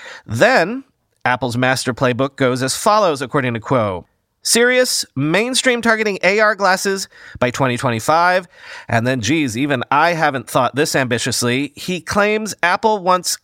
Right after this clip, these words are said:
contact lens type devices available by the twenty thirties, quoting MacRumors.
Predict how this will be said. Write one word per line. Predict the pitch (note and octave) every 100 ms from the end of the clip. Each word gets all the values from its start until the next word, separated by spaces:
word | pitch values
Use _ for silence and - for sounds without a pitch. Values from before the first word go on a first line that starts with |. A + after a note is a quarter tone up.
| -
contact | - G3+ A#3+ A#3 G#3+ G#3 -
lens | D#3 D#3 F#3+ G#3 F#3+
type | - F#3 -
devices | F3+ D#3 E3+ E3+ F3 D3+
available | D3+ D#3+ D#3+ D#3+ E3 - - - -
by | - B2+
the | C3
twenty | - B2+ B2
thirties, | - E3+ E3+ B2 D#2 - - _ _
quoting | - A#2+ A2
MacRumors. | B2+ C3+ C#3 A2+ F2+ D#2 -